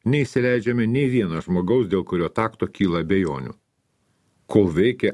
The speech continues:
ankstesnė sistema?" nusigriebiau jo žodžių. "Ar reikia suprasti, jog nuolaidžiavimo sistema,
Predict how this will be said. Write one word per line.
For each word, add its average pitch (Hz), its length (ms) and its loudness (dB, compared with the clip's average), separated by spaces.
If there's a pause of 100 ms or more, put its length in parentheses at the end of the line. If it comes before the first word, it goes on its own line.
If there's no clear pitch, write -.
ankstesnė 101 720 -2
sistema?" 214 500 -2 (400)
nusigriebiau 82 600 0
jo 82 140 0
žodžių. 69 340 -4 (460)
"Ar 135 120 4
reikia 175 240 0
suprasti, 139 460 -4
jog 123 240 -2 (340)
nuolaidžiavimo 120 840 2
sistema, 117 680 -2